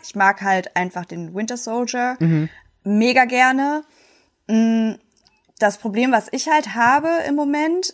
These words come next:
Speaker 1: und das haben wir im Vorgespräch auch schon so ein bisschen, waren wir uns alle einig, ist, äh, dass ich gefühlt jetzt an einem Punkt bin, dass ich sage, ich muss eigentlich noch mal alles nachholen,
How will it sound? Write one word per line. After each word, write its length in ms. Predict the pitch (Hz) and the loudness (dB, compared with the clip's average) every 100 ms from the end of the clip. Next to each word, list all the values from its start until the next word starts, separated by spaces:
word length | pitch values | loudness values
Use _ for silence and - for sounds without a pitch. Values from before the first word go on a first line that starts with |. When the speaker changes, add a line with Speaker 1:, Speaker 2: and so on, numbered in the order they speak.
| - | -6
Speaker 1:
und 100 | 196 | -6
das 120 | 190 | -2
haben 180 | 208 208 | -2 0
wir 80 | 196 | 0
im 120 | 196 | -2
Vorgespräch 720 | - 208 220 226 - 190 113 | 0 0 2 -2 -4 -4 -2
auch 100 | 175 | -2
schon 180 | - 185 | -2 -4
so 60 | |
ein 80 | 180 | -6
bisschen, 480 | 185 - 196 185 165 | -6 -4 -2 -2 0
waren 140 | 190 190 | 0 0
wir 40 | |
uns 100 | 190 | 0
alle 220 | - 180 | 0 2
einig, 400 | - 233 220 247 - - - - - | 2 2 0 -2 -10 -18 -18 -8 0
ist, 260 | 220 - - | 0 2 4
äh, 280 | 196 190 - | 6 4 4
dass 200 | 208 202 | 2 2
ich 160 | 220 - | -2 -4
gefühlt 460 | 226 - 262 294 240 | -6 -2 0 0 -2
jetzt 180 | 220 | -2
an 140 | - 214 | -2 -2
einem 100 | 196 | -2
Punkt 300 | 220 285 - | -6 -8 -6
bin, 120 | 202 | -6
dass 140 | 202 - | -6 -8
ich 80 | - | 2
sage, 260 | 196 196 | 2 2
ich 100 | - | -2
muss 280 | 208 240 240 | -4 -4 0
eigentlich 520 | 185 196 247 269 254 220 | 2 2 0 -6 -8 -8
noch 180 | 214 | -6
mal 120 | 214 - | -6 -2
alles 320 | 202 226 233 | 0 0 -4
nachholen, 720 | 220 208 247 - 202 196 233 | -4 -2 -4 -6 -6 -4 -6